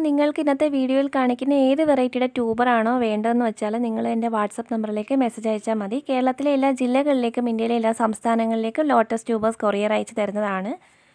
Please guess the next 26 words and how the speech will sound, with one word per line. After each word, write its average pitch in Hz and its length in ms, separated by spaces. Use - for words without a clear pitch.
GPay 294 480
വഴിയോ 277 260
PhonePe 247 480
വഴിയോ 240 320
ബാങ്ക് 247 320
ട്രാൻസ്ഫർ 254 460
വഴിയോ 233 280
നിങ്ങൾക്ക് 226 380
ക്യാഷ് 214 380
അയക്കാവുന്നതാണ്. 208 640
ദാ 277 120
ഇവിടെ 294 160
ഒരു 294 140
ചെറിയ 269 240
ബഡ് 240 320
വന്നിട്ടുണ്ട്. 220 400
ഇത് 254 160
ശിവനോൺ 277 400
എന്ന 285 180
വാട്ടർ 240 280
ലില്ലിയാണ്. 233 400
ഇത് 254 80
തമിഴ്നാട്ടിലെ 254 500
ഒരു 262 140
കസ്റ്റമർക്ക് 233 520
ഇന്ന് 240 120